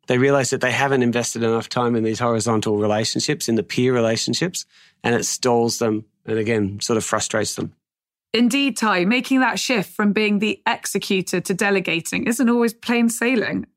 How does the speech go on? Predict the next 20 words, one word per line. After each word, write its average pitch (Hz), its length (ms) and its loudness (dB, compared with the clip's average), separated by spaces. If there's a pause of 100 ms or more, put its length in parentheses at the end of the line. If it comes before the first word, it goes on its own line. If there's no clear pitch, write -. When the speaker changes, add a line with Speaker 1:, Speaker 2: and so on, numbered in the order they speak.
Speaker 2:
The 240 100 0
skills 277 360 0
that 226 100 2
you 214 120 2
require 208 440 2
as 185 100 0
a 190 60 -2
C 202 320 0
E 208 60 2
O 208 200 -2
are 247 240 2
different - 460 -6
to 202 100 -2
those 185 320 0
which 190 220 -2
you've 190 100 0
honed 185 380 -2
in 180 140 -2
previous 196 520 -2
roles. 190 380 -2